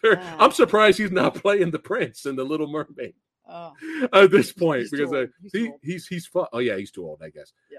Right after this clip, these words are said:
Speaker 2: Uh, but yeah, y-, Luke Evans, uh, bu-, buddy, you're such a talented actor. Uh, seriously, like, what do they got against you? The bu-, again, going back to the movie looking expensive and cheap at the same time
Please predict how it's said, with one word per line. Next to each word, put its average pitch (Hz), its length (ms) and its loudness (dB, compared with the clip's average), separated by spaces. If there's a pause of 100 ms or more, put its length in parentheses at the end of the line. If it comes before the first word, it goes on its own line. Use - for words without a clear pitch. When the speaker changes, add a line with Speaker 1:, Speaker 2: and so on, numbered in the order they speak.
(100)
Speaker 2:
Uh, 127 280 0
but 151 100 0
yeah, 214 180 0
y-, 175 320 -4
Luke 190 220 -4
Evans, 127 440 -4 (120)
uh, - 120 -14
bu-, - 240 -20
buddy, 156 300 -2
you're 143 300 -8
such - 240 -12
a 139 60 -12
talented 131 460 -10
actor. 110 560 -10
Uh, 98 520 -16 (440)
seriously, 107 540 -6
like, 98 220 -12
what 131 100 -6
do 131 80 -10
they 113 100 -8
got 113 200 -8 (140)
against 98 360 -12
you? 92 140 -14 (1200)
The 143 120 0 (140)
bu-, 220 200 0
again, 123 420 2
going 139 240 0
back 135 160 0
to 131 80 -4
the 127 60 -2
movie 127 200 0
looking 110 340 -4
expensive 98 460 -10
and 92 100 -14
cheap 101 220 -10
at 92 60 -14
the 90 60 -18
same 98 200 -12
time 90 340 -14